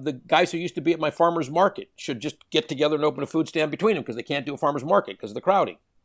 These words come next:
There's one farmer's market here in our town, which I went to just the other day. It's, it's working great as a food stand. So, and it's very, very hygienic, and it's outdoor. So I wanna just leave with this thought. The best thing you can do for yourself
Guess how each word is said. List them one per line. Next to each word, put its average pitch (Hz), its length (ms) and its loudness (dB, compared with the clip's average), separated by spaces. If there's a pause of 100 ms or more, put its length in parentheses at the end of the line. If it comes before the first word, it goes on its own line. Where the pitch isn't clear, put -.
(360)
There's 120 160 -6
one 135 160 2
farmer's 143 340 2
market 143 300 2
here 165 180 0
in 165 60 0
our 185 140 2
town, 185 360 -2
which 107 140 -14
I 113 80 0
went 120 220 -4
to 131 80 -8
just 123 180 -10
the 135 80 -6
other 139 120 -4
day. 175 260 0
It's, - 120 -16
it's - 220 -16
working 131 340 -4
great 196 380 0
as 104 140 -10
a 95 80 -8
food 110 240 -8
stand. 95 320 -12 (400)
So, 185 240 6
and 139 160 -4
it's 120 80 -8
very, 139 220 6
very 151 180 6
hygienic, 147 520 2
and 120 140 -2
it's - 80 -8
outdoor. 135 440 0 (540)
So 180 360 6
I - 20 6
wanna 220 220 6
just 185 160 -2
leave 170 180 6
with 127 100 -2
this 123 140 -8
thought. - 240 -6 (840)
The 170 80 -2
best - 240 4
thing 277 120 -2
you 220 100 -4
can 208 100 -4
do 214 280 4 (260)
for - 100 -4
yourself 220 680 2